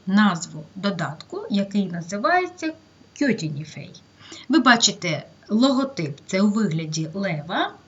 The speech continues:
От я його вписала, і він з'явився. Натискаю, і з'являється кнопка, за допомогою якої я буду генерувати,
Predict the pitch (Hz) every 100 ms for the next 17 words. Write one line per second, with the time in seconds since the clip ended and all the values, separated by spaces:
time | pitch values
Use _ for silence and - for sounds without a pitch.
0 | 180 185 - 170 165 175 165 - 285 -
1 | 185 156 156 - - 202 185 175 156 160
2 | 156 143 135 - 254 - - - - -
3 | 220 302 302 - - 165 143 147 254 320
4 | - _ _ - _ - - _ 269 370
5 | 453 - 190 180 220 214 208 180 170 -
6 | 202 - 359 480 - 392 403 - - 190
7 | 190 202 208 208 208 202 220 214 302 -
8 | 403 427 415 415 - - - 185 185 262
9 | 349 392 - 175 240 311 320 165 175 165
10 | 160 170 233 339 330 311